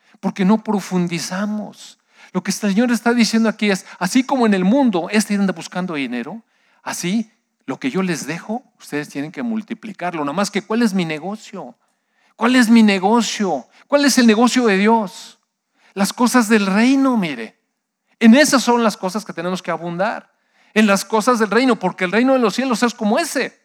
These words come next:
Y lo que ese hombre está buscando es lana. Y si no hubo lana, mire, aventó al otro para afuera. Entonces, ¿qué es lo que Dios nos ha dado a nosotros?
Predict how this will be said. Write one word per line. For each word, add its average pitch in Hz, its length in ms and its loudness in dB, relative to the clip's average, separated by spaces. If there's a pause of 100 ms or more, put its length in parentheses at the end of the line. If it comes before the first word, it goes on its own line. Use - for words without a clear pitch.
(480)
Y 226 80 4
lo 226 120 6
que 269 100 2
ese 254 120 2
hombre 269 180 2
está 254 160 2
buscando 262 440 -2
es 220 80 0
lana. 254 640 -2 (540)
Y 220 100 4
si 214 180 2
no 240 120 6
hubo 294 240 2
lana, 240 380 4
mire, 240 220 2
aventó 208 360 -2
al 220 100 -2
otro 220 220 -4
para 170 180 -2
afuera. 202 500 -4 (920)
Entonces, 233 400 -2
¿qué - 140 -2
es 254 60 0
lo 254 100 -2
que 214 100 -4
Dios 208 240 -4
nos 190 220 -6
ha 170 80 -10
dado 165 260 -12
a - 20 -10
nosotros? - 760 -16